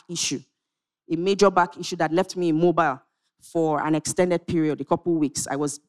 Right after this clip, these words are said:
literally almost bedridden. I was in bed." And twenty twenty-two, God, I mean, did his thing. I was much better and all. Sometimes, and I know it's weird to say this, but I can be vulnerable with you guys. Sometimes in the course of last year,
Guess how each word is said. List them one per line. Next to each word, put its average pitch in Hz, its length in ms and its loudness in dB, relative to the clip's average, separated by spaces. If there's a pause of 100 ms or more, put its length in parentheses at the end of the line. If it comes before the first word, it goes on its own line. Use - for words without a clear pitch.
(100)
literally 175 460 0
almost 165 340 -2
bedridden. 143 500 -2
I 127 80 -12
was 127 200 -10
in 143 180 -4
bed." 135 340 -4 (1200)
And 180 500 -6 (1160)
twenty 247 220 -2
twenty-two, 190 400 -8
God, 190 260 0 (120)
I 165 80 -4
mean, 160 360 -6 (360)
did 180 200 -6
his 160 200 0
thing. 202 360 0
I 143 80 4
was 139 120 2
much 170 320 2
better 185 560 4
and 165 220 -6
all. 156 220 -6 (800)
Sometimes, 226 800 0
and 190 140 -2
I 208 40 -2
know 262 100 -4
it's 233 140 -6
weird 196 360 2
to 175 80 -6
say 196 200 -2
this, 170 140 -4
but 165 140 0
I 165 80 0
can 180 120 -4
be 170 100 0
vulnerable 180 460 2
with 151 220 -4
you 170 80 -12
guys. 135 500 -8
Sometimes 285 520 0
in 190 80 -2
the 185 40 -2
course 208 220 0
of 175 100 -4
last 175 360 -2
year, 151 200 -4